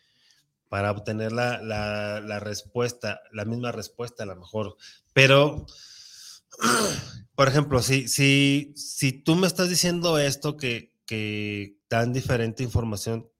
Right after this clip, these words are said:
las, o que cada lector le llega diferente información,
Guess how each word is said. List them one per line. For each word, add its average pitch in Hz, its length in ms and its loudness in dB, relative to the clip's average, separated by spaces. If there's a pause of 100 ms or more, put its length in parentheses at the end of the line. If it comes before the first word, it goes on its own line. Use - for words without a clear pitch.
(260)
las, 107 320 -10 (680)
o 107 120 -10
que 98 120 -12
cada 123 200 -2
lector 120 300 -4
le 117 80 -2
llega 117 160 0
diferente 107 540 -4
información, 104 540 -6